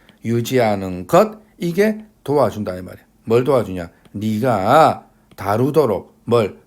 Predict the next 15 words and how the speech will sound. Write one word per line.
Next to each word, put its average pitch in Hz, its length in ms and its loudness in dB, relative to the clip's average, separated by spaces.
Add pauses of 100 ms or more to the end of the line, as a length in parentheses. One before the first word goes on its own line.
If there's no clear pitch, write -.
도전을 120 520 0 (680)
어디에서? 117 400 0 (200)
환경에서 131 1000 -2 (320)
도전을 135 640 0 (140)
다루도록 117 960 -2
도와준다. 104 460 -2
너 131 140 2
주변. 107 380 -6 (720)
또 139 280 2 (200)
너의 135 320 2
감정의 120 760 0
삶에서 107 680 -4 (380)
어떻게 139 440 0 (340)
효과적으로, 110 1080 0 (320)
효율적으로, 104 640 -2